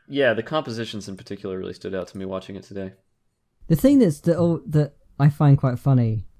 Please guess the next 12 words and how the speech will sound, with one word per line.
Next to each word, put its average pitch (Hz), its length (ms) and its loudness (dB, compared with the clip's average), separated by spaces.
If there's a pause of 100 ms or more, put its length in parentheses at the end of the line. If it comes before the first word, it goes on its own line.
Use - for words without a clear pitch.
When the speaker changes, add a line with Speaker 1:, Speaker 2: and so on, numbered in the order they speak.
(120)
Speaker 2:
about 117 340 -2
it 101 220 -4
is 107 220 -4
that, 110 280 -6
um, 104 380 -2 (580)
if 139 140 2
you, 185 200 6
if 165 140 0
you 202 80 4
kind 190 180 4
of, 151 120 2
like, 135 340 2